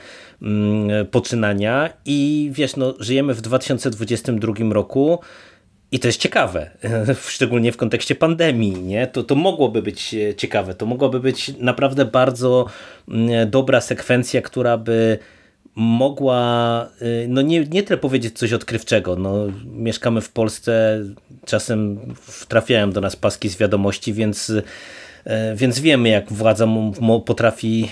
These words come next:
e, sobie, e, robić publicity. Mm,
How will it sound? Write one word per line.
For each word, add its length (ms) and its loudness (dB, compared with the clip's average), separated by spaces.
e, 580 -2
sobie, 500 2
e, 60 -4
robić 420 2
publicity. 640 -2
Mm, 220 0